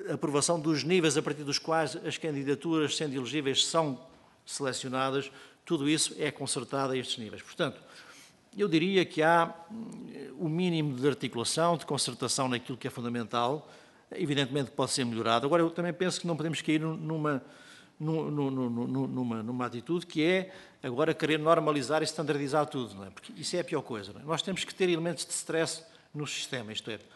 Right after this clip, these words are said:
pessoas que entram em conflito permanente no bom sentido. Quer dizer, faz parte do, do processo criativo e de transformação. Nós temos algum,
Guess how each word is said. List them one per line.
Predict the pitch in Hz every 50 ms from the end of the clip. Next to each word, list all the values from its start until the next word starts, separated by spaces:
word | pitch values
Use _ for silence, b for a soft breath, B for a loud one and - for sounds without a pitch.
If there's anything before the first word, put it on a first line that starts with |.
| B B B -
pessoas | - - 262 277 -
que | - 240
entram | 226 208 226
em | 214
conflito | 196 214 196 196 - 240 220 - - - - - _ _
permanente | - 170 156 156 165 196 208 170
no | 151 160
bom | 147 156 143
sentido. | - 160 156 143 214 208 147 104 95 92 b b b b b b
Quer | - 120
dizer, | 101 95
faz | - 156 147 -
parte | - - 196 208 196 180 - B B B B B B
do, | - 139 151 156 147
do | 139 151
processo | 123 - - - 196 160 -
criativo | - - 165 156 139 - - 196 175 147
e |
de | 143 -
transformação. | - - 170 160 156 - - - 147 143 135 - - 120 113 117
Nós | 127 139 131
temos | - 196 190 156 170
algum, | 175 170 170